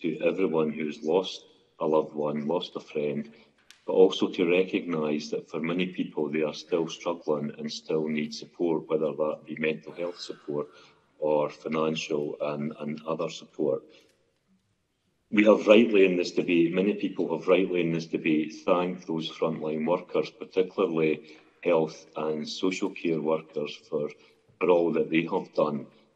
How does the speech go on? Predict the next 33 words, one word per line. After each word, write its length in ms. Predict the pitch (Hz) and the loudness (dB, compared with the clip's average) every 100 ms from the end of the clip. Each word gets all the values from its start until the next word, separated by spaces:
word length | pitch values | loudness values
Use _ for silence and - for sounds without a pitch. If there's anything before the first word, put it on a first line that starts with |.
| _ | _
But 140 | - - | -6 -4
as 100 | - | 0
Jackie 380 | 127 123 - | 2 2 2
Baillie 340 | 101 92 87 - | 2 4 2 2
pointed 420 | 85 82 80 80 | 2 2 -4 0
out, 360 | 90 92 76 76 - - _ _ | 4 4 2 -2 -10 -20 _ _
the 60 | - | -16
pressure 680 | - 104 107 - 101 78 76 - - _ _ | 0 2 2 2 2 2 0 -8 -20 _ _
on 260 | - 87 82 | 2 2 2
our 120 | 78 | 0
hospital 600 | 95 107 - - - 78 | 0 -2 -2 0 0 0
staff 520 | - - 92 104 - | -4 0 0 0 -2
right 180 | 82 78 | -2 -2
now 300 | 76 78 73 73 - _ _ | -2 -2 -2 -4 -10 _ _
is 440 | 87 82 78 - - | -2 -2 -2 -6 -6
immense. 800 | 82 87 92 92 - - - - _ _ _ _ - | -4 0 2 2 0 -6 -10 -12 _ _ _ _ -6
When 100 | 87 | 0
I 200 | 101 95 | 2 2
meet 360 | 98 104 - | 2 2 0
and 160 | 82 80 | -6 -4
talk 400 | - 87 87 - | 2 2 2 -2
with, 540 | 78 80 76 78 80 | -2 0 0 0 -2
with, 220 | 80 80 | -2 -4
with 260 | 76 78 76 | -2 -4 -2
nurses, 720 | 82 92 - - 85 82 - - - _ _ _ | -2 -2 -2 -2 -2 -2 -6 -14 -20 _ _ _
doctors, 640 | 90 90 - 92 85 80 | 2 4 2 0 -2 -2
with 160 | 82 80 | -6 -4
people 340 | 95 92 87 | -4 -2 0
working 400 | 80 92 - 95 | 2 2 0 -2
in 160 | 92 82 | -2 -2
our 60 | |
health 260 | 82 78 78 | -2 -2 -2
service, 640 | - 80 78 73 76 - | -4 -2 -2 -2 -4 -6